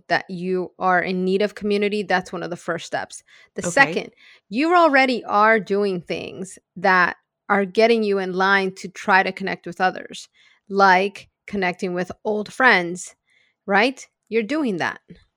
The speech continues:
Speaker 2: Yeah. But see, the, okay, w-, maybe what I'm saying, though, is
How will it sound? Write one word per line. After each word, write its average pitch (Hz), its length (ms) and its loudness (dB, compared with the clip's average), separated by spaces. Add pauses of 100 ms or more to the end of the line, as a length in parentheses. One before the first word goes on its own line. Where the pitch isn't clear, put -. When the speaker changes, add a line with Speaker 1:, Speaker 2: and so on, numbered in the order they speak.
(400)
Speaker 2:
Yeah. 151 460 -4 (300)
But 330 200 4
see, 320 280 4
the, 233 220 0 (360)
okay, 254 540 0 (100)
w-, 190 280 -8
maybe 254 340 2
what 233 180 2
I'm 214 140 2
saying, 202 360 0
though, 170 180 2
is 170 160 0